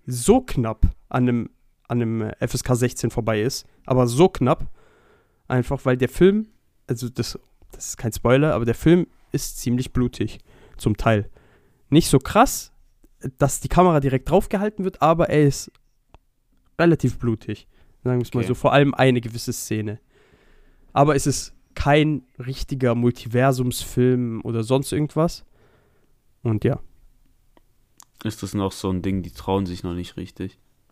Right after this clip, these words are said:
Speaker 1: Also, so richtig Mul-, ich weiß nicht. Also, es hatte halt schon Ansätze.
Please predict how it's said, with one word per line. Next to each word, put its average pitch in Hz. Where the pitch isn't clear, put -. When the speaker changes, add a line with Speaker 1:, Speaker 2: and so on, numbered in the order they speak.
Speaker 1:
Also, 127
so 139
richtig -
Mul-, 170
ich -
weiß 240
nicht. 127
Also, 170
es -
hatte 240
halt 170
schon 220
Ansätze. 247